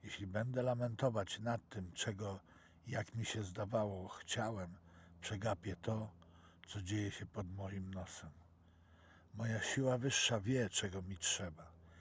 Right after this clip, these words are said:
Jeśli przy-, przypomnę sobie drzwi, które się kiedyś przede mną zamknęły, okaże się, że za każdym razem moje życie zmieniło się na lepsze. Choć w tamtym czasie byłem odmiennego zdania.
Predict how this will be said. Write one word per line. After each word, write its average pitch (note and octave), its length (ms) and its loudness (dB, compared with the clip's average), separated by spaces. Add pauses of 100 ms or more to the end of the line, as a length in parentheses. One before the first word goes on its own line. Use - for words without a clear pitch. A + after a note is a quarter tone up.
(420)
Jeśli G#2 320 -4
przy-, - 260 2 (1200)
przypomnę B2+ 600 4
sobie G2 360 0
drzwi, G2 520 0
które G2 380 -4
się - 180 -4
kiedyś G2+ 340 -4
przede G2+ 320 -2
mną G2 220 -4
zamknęły, F#2+ 680 0 (640)
okaże A#2+ 460 4
się, A#2 240 2
że G#2+ 240 2
za G2+ 180 2
każdym C3 480 2
razem G#2+ 440 4
moje G#2 260 0
życie A2 360 0
zmieniło G#2 520 0
się - 180 -6
na G2 140 2
lepsze. E2+ 500 -2 (920)
Choć - 180 -4
w - 100 -6
tamtym B2 400 2
czasie G#2+ 380 0
byłem G#2 560 -2
odmiennego G#2+ 640 -2
zdania. E2+ 460 -8